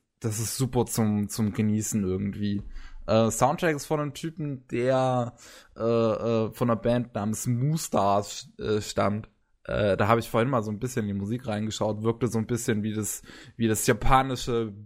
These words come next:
Bilderbuch für mich. Also ich habe so ein bisschen das Feeling gehabt, wa-,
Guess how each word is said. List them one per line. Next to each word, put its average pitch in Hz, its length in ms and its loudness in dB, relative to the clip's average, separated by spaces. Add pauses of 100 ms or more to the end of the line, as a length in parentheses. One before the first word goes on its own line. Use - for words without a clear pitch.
(160)
Bilderbuch 127 600 0
für 117 140 -4
mich. 110 280 -2
Also 107 180 -2
ich 95 120 -6
habe 117 120 -2
so - 80 -8
ein 110 100 -4
bisschen 107 440 -4 (220)
das - 100 -10
Feeling 123 380 0
gehabt, 113 480 -2
wa-, 101 160 -4